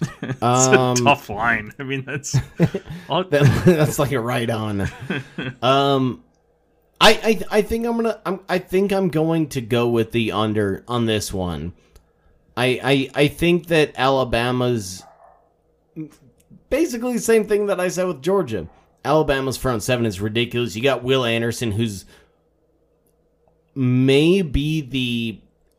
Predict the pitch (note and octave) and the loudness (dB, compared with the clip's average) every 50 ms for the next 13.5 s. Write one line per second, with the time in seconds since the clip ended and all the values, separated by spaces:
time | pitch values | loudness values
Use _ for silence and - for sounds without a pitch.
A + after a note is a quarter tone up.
0 | _ - A#2+ - - A#3+ B3 F#3 F#3+ F3 C#3+ - - - C3 C3+ C#3+ C#3+ - D#3+ | _ -16 -12 -8 -4 -2 0 0 0 -2 -4 -8 -8 -4 -2 0 0 0 0 2
1 | D#3 D#3+ D3 C3 A#2+ A#2 A#2+ B2 B2 B2+ C#3 C#3 C3+ C3+ B2+ B2+ A#2+ A2 G#2+ - | 2 2 2 0 -4 -2 0 0 2 2 2 0 0 0 -2 -4 -6 -8 -10 -12
2 | _ _ _ _ _ _ _ _ _ _ _ _ _ _ _ _ _ _ _ _ | _ _ _ _ _ _ _ _ _ _ _ _ _ _ _ _ _ _ _ _
3 | _ - A#2 B2+ B2 G#2+ - - - G2+ A2+ C3+ C3 C3+ C3 A#2+ A2+ G#2+ G2 F#2 | _ -2 -2 -2 -2 -4 -14 -20 -20 -20 -12 -4 0 2 2 4 2 0 0 -4
4 | - - - D3 E3 D3 C3+ - - C3 B2+ B2+ C3 C3+ C3 A#2+ A#2+ - - A2+ | -4 -2 0 0 0 0 -2 -2 -2 0 0 0 0 -2 -2 -4 -4 -4 -4 -2
5 | A2 A2 A2+ A#2+ B2+ - - - B2 G2 - _ _ _ - F#2 F#2 - - - | -2 0 0 0 -2 -4 -8 -14 -16 -16 -18 _ _ _ -20 -20 -20 -18 -16 -14
6 | - - A#2+ G2 - D#2+ E2 G2 G#2 F#2+ - - G#2+ G#2+ G#2+ G#2 G2 F2+ - - | -10 -8 -8 -8 -8 -10 -12 -12 -12 -10 -8 -6 -4 -4 -2 -4 -6 -6 -6 -8
7 | A2 G2 - - G#2+ G#2 G2+ - G2 F#2+ F2+ - - A2 A2 A2 G2 F2+ F2 - | -8 -8 -6 -4 -4 -4 -4 -6 -12 -10 -8 -4 -2 2 2 2 2 2 0 -4
8 | - - - _ _ _ _ _ _ _ _ _ _ _ - - D#3 D#3+ D3+ B2+ | -8 -14 -18 _ _ _ _ _ _ _ _ _ _ _ -2 0 2 2 2 0
9 | - - - A#3 A3 G#3 F3+ D#3+ B2+ - E3+ E3 D3+ C#3+ C3 B2 A2+ A#2 A2+ A2 | -4 -2 4 6 6 6 6 4 2 0 0 0 0 0 0 -2 -2 -4 -4 -8
10 | B2 A#2 A#2 A2 - - A2+ G2 G#2+ G#2+ A2 - A2 G#2 - - - C#3 C3 A#2+ | -8 -6 -6 -6 -6 -4 -6 -4 -4 -4 -4 -6 -8 -8 -6 -4 0 2 2 2
11 | A2 G#2+ G#2 G2+ G2 F#2 - - _ _ _ _ _ _ _ _ - F3 E3+ E3 | 2 2 0 -2 -4 -6 -10 -14 _ _ _ _ _ _ _ _ 2 6 6 6
12 | D#3+ D#3+ D3 - - - F#3+ G3 F#3+ G3 F#3 E3 E3 D3 D3+ C#3 - D3+ C3+ C3+ | 6 4 2 -4 -10 -14 -10 -6 -6 -6 -4 -4 -4 -4 -4 -4 -2 -2 -2 -2
13 | C3+ A#2+ - - A#2+ C#3 D3+ D3 C#3+ C#3 | -2 -4 -6 -6 -2 0 2 2 2 -2